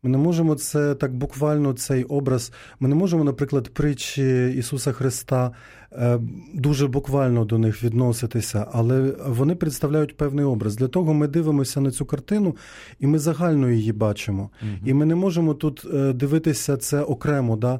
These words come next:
Speaker 2: Тобто вони синхронно
Speaker 1: От
Speaker 2: з'явилися?
Speaker 1: вони могли син-, синхронно дзвони-, е, з'явитися.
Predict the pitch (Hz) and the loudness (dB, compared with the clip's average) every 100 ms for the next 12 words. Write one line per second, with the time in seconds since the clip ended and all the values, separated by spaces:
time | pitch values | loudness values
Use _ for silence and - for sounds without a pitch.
0 | - - - 127 143 143 139 120 127 110 | -6 -12 -4 -2 0 -2 -2 0 0 -2
1 | 95 85 87 113 120 143 156 180 165 151 | -6 -4 -4 -2 0 2 2 2 0 0
2 | 151 - 147 127 151 139 165 156 117 117 | -2 0 -2 0 -2 0 0 0 0 2
3 | 117 117 131 123 123 120 117 117 123 131 | 2 0 0 2 2 2 2 0 0 0
4 | 123 120 - | 0 -4 -2